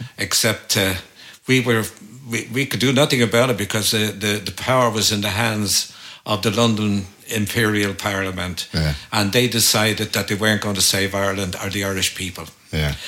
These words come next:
Speaker 1: And I think it was because, uh, you know, the Irish people had, um, fought for repeal with, uh, Daniel O'Connell, Connell, uh, for, for years, and, uh, he was, he was mentioning, you know,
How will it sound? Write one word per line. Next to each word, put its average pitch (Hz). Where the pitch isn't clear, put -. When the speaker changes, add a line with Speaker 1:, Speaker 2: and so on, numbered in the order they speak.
Speaker 1:
And 147
I 165
think 202
it 180
was 123
because, 131
uh, -
you 131
know, 120
the 135
Irish 131
people 123
had, 104
um, 107
fought 143
for 123
repeal 110
with, 104
uh, 98
Daniel 107
O'Connell, 98
Connell, 104
uh, 98
for, 98
for 101
years, 113
and, 107
uh, 104
he 143
was, -
he 139
was 139
mentioning, 117
you 117
know, 117